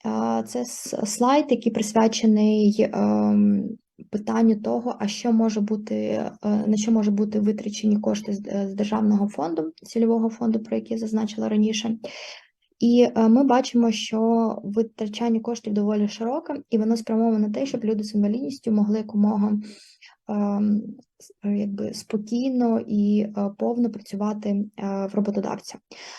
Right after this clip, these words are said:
А, як приклади можна сказати, що це модифікація та к-, корективи будівель та приміщень, тобто невеликі зміни в самій архітектурі буд-, будівництва. Друге, це,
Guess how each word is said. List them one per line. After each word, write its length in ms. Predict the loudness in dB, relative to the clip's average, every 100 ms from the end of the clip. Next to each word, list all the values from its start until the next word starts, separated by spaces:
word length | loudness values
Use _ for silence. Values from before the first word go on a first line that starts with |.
| -18 -6
А, 240 | 0 2 2
як 220 | 0 2
приклади 420 | 0 4 4 6
можна 300 | 4 4 2
сказати, 420 | -2 -2 -2 -2
що 160 | -2 -4
це 240 | -4 2
модифікація 680 | 4 2 0 -2 -4 -4 -4
та 100 | -4
к-, 160 | -4 -10 -10
корективи 680 | -2 0 0 0 2 2 2
будівель 420 | 0 0 0 2
та 140 | 0 -4
приміщень, 520 | -4 -4 -4 -4 -6
тобто 260 | -6 -2 2
невеликі 480 | 2 2 0 -2
зміни 300 | 0 4 4
в 60 | 2
самій 280 | -2 -4 -2
архітектурі 800 | -4 -6 -8 -8 -6 -2 -2 -4 -4
буд-, 320 | -2 0 0
будівництва. 640 | 0 0 4 4 4 0 -6 -6 -12 -18 -14 0
Друге, 360 | 2 2 2
це, 200 | -2 -2